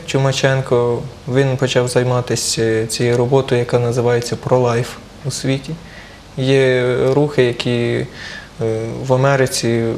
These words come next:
вже десятки років, е, проводять таку роботу. А ми почали це робити з дві тисячі тринадцятого року.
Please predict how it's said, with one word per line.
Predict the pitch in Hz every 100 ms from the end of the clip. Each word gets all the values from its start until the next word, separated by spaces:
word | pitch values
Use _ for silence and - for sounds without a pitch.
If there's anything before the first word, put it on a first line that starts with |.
| 127 127
вже | 117 123 120 117 117 117 - - - - -
десятки | 123 117 123 127 -
років, | 120 117 117 113 113 120
е, | 113 110
проводять | - 120 120 117 117
таку | 123 127
роботу. | 120 120 123 120 120 117 117 - -
А | 131 120 120 120 120
ми | 139 165 170
почали | 170 - 151 139
це | 131 139
робити | 131 123 139 127
з | 120
дві | -
тисячі | 123 127 - -
тринадцятого | 135 123 120 - 123 117
року. | 107 160 -